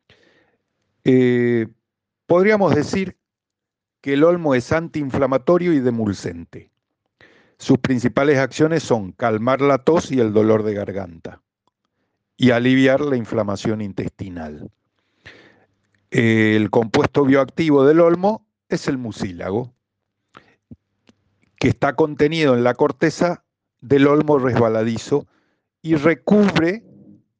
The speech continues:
la garganta, el tracto digestivo y otras membranas mucosas inflamadas,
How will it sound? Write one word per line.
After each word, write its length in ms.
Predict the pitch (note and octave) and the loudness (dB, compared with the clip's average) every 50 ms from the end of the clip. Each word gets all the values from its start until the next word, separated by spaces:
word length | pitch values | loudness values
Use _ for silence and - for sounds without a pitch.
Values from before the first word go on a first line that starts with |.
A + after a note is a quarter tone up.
| _ - | _ -16
la 240 | B2 A#2 A#2+ A#2 G#2+ | -10 -8 -8 -6 -4
garganta, 840 | A2 G#2+ G#2+ G#2 G2 B2+ B2 A2 G2+ F2+ E2+ E2 - - - _ _ _ _ _ _ _ _ _ _ _ _ _ _ _ _ - | -6 -6 -6 -4 -2 -2 -2 -2 -4 -8 -10 -12 -16 -20 -20 _ _ _ _ _ _ _ _ _ _ _ _ _ _ _ _ -6
el 220 | - A#2+ A2 G2+ | -2 -2 -2 -2
tracto 400 | G2+ - B2+ C3+ B2 - - B2 | 0 -2 -2 -2 -2 0 0 2
digestivo 760 | A2+ G#2 F#2 - G#2 G2 - _ - C3+ B2 G2+ F2+ D2+ C#2 - _ _ _ _ _ _ _ _ _ _ _ _ _ - | 2 2 -2 -4 -8 -8 -8 _ -8 -6 -4 -4 -4 -4 -6 -10 _ _ _ _ _ _ _ _ _ _ _ _ _ -8
y 160 | D3+ D3 D3 D3+ | -2 2 4 4
otras 400 | D#3 D#3+ D#3 - D3+ C#3+ B2 B2 | 4 4 2 -2 -6 -6 -6 -6
membranas 560 | C3 B2 A#2+ A#2 B2 B2 C3 C3 C3+ B2+ A#2+ | -8 -8 -6 -4 -4 -4 -4 -4 -6 -8 -8
mucosas 640 | B2+ A#2+ - - B2 A#2+ G#2+ - C#3 C3+ - - | -10 -12 -8 -4 -2 -2 -2 -2 -6 -6 -6 -6
inflamadas, 800 | A2 G2+ F#2+ - - F#2+ F#2 F#2 F#2 - D#2 D#2 D#2 D#2+ F2 - | -10 -10 -8 -10 -8 -10 -8 -10 -10 -12 -12 -14 -16 -18 -20 -20